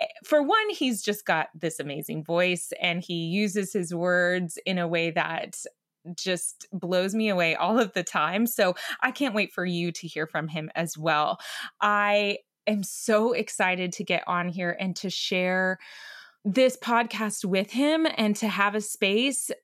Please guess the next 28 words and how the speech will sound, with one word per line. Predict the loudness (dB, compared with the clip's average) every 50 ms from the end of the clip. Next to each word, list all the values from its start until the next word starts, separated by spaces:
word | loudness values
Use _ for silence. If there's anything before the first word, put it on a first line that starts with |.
| _ -20 -20 _ _ _
so | -12 -2 2 4 4 4
that | 4 4 2 2 2
you | 2 2 2
can | 2 2 0 0 0
see | 0 -2 0 0 0 0 -2 -4 -8
his | -12 -6 -2 -2 -2 -2 -2
perspective | -6 -8 -8 -6 -6 -6 -6 -8 -8 -8 -10 -10 -10 -10 -12 -16 -20 _ _ _ _ _ -4
from | -2 0 0 0
this | 0 -2 -2
last | -2 -2 -2 -2 -4 -6
year | -4 -4 -4 -2
as | -2 -4 -4 -4 -2
well. | -2 0 0 0 0 -2 -4 -8 -14 -16 -16 -14 -16 -16 -2 _
I | 2 2 2 -2
think | -2 0 0 2 2 2 0 -4 -10 -18 _ _ _ _ _ _ _ _ _ _ _ _ _
that | -2 2 2 2 2 2
a | 2
lot | 2 4 4 2 2
of | 0
times, | -2 -2 0 0 0 0 0
you | 0
know, | 0 2 0
we | 0 -2
can | -2 -2 -2 -4
follow | 0 2 2 2 4 2 2 0
people | -2 -4 -2 -2 0 0 0 -2 -6 _ _ _ _ _ _ _ _ _ _ _ _ _ -4 0
on | 2 2 2 2
Instagram | 0 0 0 0 0 0 -2 -2 0 2 2 2 2 2 2 2 2 0 -2